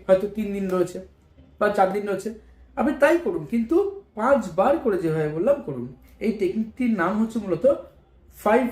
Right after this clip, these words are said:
ফাইভ ইনটু ফাইভ টেকনিক, অর্থাৎ ফাইভ ফাইভ ফাইভ টেকনিক। সারাদিনে পাঁচবার করছেন, পাঁচবার আপনি, আহ, লিখছেন কাগজে, আর পাঁচ বেলা আপনি এই উপায়টি করছেন।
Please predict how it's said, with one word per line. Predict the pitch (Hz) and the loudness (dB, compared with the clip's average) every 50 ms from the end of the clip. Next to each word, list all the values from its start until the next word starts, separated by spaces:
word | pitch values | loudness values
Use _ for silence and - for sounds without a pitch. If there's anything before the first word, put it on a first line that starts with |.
| - - - | -6 -8 -2
ফাইভ | - 185 170 180 175 - - - | 2 2 2 2 0 -4 -8 -6
ইনটু | 226 233 262 269 269 277 | -4 -4 -4 -4 -6 -8
ফাইভ | 247 - - 185 143 135 135 - - _ _ _ _ _ _ | -8 -6 -4 -2 -2 -2 -4 -8 -14 _ _ _ _ _ _
টেকনিক, | - 135 131 127 - 120 - - - - - _ _ _ _ _ | -8 -8 -6 -8 -10 -12 -14 -18 -20 -20 -20 _ _ _ _ _
অর্থাৎ | - 170 170 - 240 269 277 - - _ - | -4 -4 0 0 0 0 0 -2 -8 _ 0
ফাইভ | - 196 185 180 - | 2 2 2 2 0
ফাইভ | - 143 139 - | -2 -2 -2 -2
ফাইভ | 131 120 117 - | -6 -6 -6 -8
টেকনিক। | - 139 139 - - - - - - - _ - - - - - - - - _ _ - - - - - - - | -12 -16 -16 -16 -20 -20 -20 -20 -20 -20 _ -20 -20 -20 -20 -20 -20 -20 -20 _ _ -20 -20 -20 -20 -20 -12 0
সারাদিনে | - 214 226 262 262 247 269 262 285 294 - - - _ - | 2 4 6 6 4 2 0 -4 -4 -4 -6 -12 -20 _ -6
পাঁচবার | 175 165 170 165 175 226 233 233 | -4 -4 -4 -2 -2 -2 -2 0
করছেন, | 226 240 220 226 - - 247 247 247 - _ _ _ _ _ _ _ _ _ _ _ _ | -2 -4 -6 -4 -4 -4 -4 -4 -8 -12 _ _ _ _ _ _ _ _ _ _ _ _
পাঁচবার | - 220 240 269 240 190 170 156 160 160 143 143 139 - - - - - | -2 0 2 2 0 0 -2 -2 0 0 0 0 -2 -6 -12 -18 -20 -16
আপনি, | - 139 139 - 220 294 349 - - - - - - _ _ | -16 -14 -6 -4 -4 -2 -4 -6 -8 -16 -20 -20 -20 _ _
আহ, | - - 151 151 151 - - - - - - | -4 -2 0 0 0 -2 -2 -4 -8 -12 -8
লিখছেন | - 190 233 240 247 - - 139 117 - - - _ - | 0 0 0 0 0 -2 -4 -6 -6 -6 -12 -18 _ -4
কাগজে, | 151 147 139 135 123 127 - - | -2 0 0 0 -2 -4 -4 -4
আর | 143 135 - - | -4 -6 -6 -6
পাঁচ | - 185 208 226 208 180 | -6 -2 -2 -2 -2 -2
বেলা | 165 156 170 170 180 180 151 - - - | -2 -2 0 2 2 2 0 -2 -6 -12
আপনি | - - - 220 | -16 -10 -6 -4
এই | 226 190 160 | -2 -2 -2
উপায়টি | 123 135 139 - 135 139 | -4 -4 -8 -8 -10 -12
করছেন। | - - - - 143 | -14 -14 -14 -14 -16